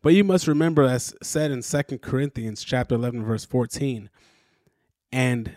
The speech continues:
no marvel, for Satan himself is transformed into an angel of light." The best way for you to be able to have discernment is with the Holy Spirit.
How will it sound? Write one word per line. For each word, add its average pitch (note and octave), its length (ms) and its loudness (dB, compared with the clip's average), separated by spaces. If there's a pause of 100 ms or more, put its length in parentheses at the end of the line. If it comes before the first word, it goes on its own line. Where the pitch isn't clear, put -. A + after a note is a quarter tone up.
no C#3+ 320 6
marvel, D3 640 0
for - 340 -2
Satan D#3+ 480 -2
himself C3+ 640 0
is G#2 160 -8
transformed B2 760 -2
into A#2 320 -4
an A2 120 -4
angel A#2+ 380 -4
of - 140 -14
light." A#2+ 320 -4 (960)
The C#3 120 6
best F#3+ 600 2
way D3 480 0 (180)
for - 260 -2
you B2+ 500 2 (240)
to C#3 120 4
be D#3+ 320 4
able D3+ 180 2
to - 120 -4
have B2+ 200 0
discernment A2 600 -2 (300)
is A2+ 200 -4
with B2+ 220 4
the A#2 140 2
Holy G#2+ 240 0
Spirit. A2+ 480 -4